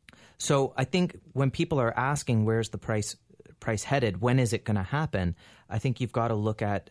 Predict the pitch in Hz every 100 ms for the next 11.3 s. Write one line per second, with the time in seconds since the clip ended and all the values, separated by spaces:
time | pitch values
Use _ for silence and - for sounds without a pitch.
0 | - 104 92 - 104 104 - - 101 98
1 | 90 92 85 - - - - _ _ -
2 | - - - 131 147 - 131 131 131 117
3 | - - 117 123 127 117 123 110 - -
4 | - 113 - 110 120 120 117 117 - _
5 | _ - 127 123 117 104 104 - 110 107
6 | 101 - 113 107 - - 107 107 104 92
7 | 92 101 95 98 104 98 95 101 101 107
8 | 104 104 101 - 95 98 98 95 - 95
9 | 101 92 82 - - - - - 98 95
10 | 95 95 95 - 107 120 113 113 110 110
11 | 107 104